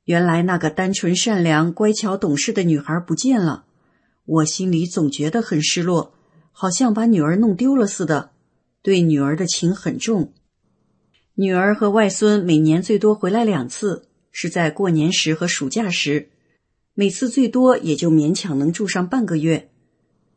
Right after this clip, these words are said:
他们娘俩特别愿意回来，外孙从小就跟我很投缘、很亲，每次走时外孙都得哭一场，舍不得离开。回自己家就开始倒计时计算还有多少天再回姥姥家。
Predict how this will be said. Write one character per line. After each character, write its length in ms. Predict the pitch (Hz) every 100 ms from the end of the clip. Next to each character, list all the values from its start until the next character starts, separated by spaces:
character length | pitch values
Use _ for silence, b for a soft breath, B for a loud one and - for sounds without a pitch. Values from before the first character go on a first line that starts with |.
| _ _
他 140 | -
们 180 | 185 175
娘 180 | 160 165
俩 160 | 185 -
特 220 | - 285
别 160 | 190
愿 180 | 175 180
意 60 | 160
回 220 | 156 147
来， 300 | 156 151 - _ _ _ _ -
外 160 | 262
孙 240 | 233 269 262
从 200 | - 220
小 180 | 254 165
就 120 | 180
跟 200 | 208 196
我 80 | 196
很 200 | - 139
投 260 | - 160
缘、 220 | 175 165
很 260 | 185 - 135
亲， 380 | - - 196 - _ _ _ _ -
每 180 | 190 175
次 240 | - 226
走 180 | 185 170
时 340 | 160 170 175 -
外 140 | 202
孙 200 | 175 202
都 140 | 202 196
得 100 | 175
哭 240 | - 254
一 120 | 226
场， 280 | 170 165 131
舍 240 | - -
不 140 | 131 240
得 160 | 214
离 140 | 180 156
开。 360 | - 160 143 _ _ _ _ _ _ _ _
回 180 | 208
自 200 | 214 -
己 180 | 240 180
家 300 | 160 208 196
就 160 | 180 175
开 200 | - 175
始 160 | -
倒 220 | 151 196 160
计 200 | 180 160
时 220 | - 170
计 160 | 170
算 320 | 180 - 180 -
还 200 | - 165
有 160 | 175
多 180 | - 254
少 160 | 226 165
天 260 | - 170
再 140 | 170 165
回 180 | 165
姥 180 | 170 139
姥 140 | 135 151
家。 360 | 170 139 -